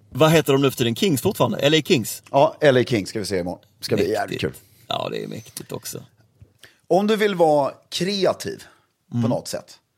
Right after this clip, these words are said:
Speaker 2: alltså om det är det som är ditt, eh, syfte i livet,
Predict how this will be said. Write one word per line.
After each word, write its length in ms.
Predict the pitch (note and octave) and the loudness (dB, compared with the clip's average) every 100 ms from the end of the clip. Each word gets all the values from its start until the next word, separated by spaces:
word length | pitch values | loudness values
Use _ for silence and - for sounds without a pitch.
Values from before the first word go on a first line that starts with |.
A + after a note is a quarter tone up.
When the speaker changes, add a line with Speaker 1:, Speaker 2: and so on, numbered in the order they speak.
| _ _ _ _ - | _ _ _ _ -10
Speaker 2:
alltså 140 | C#3 | -4
om 80 | E3 | -2
det 60 | D#3+ | 0
är 40 | |
det 200 | F3+ D#3+ | 2 0
som 120 | C3+ C3 | 0 -2
är 60 | |
ditt, 260 | A2+ F#2+ - - - - - - - - A1 | -2 -6 -10 -20 -20 -20 -20 -20 -18 -16 -10
eh, 60 | |
syfte 360 | E2+ C3+ - G#2 | -4 -4 -4 -4
i 40 | |
livet, 380 | F#2 D2+ C#2+ - | -2 -4 -8 -16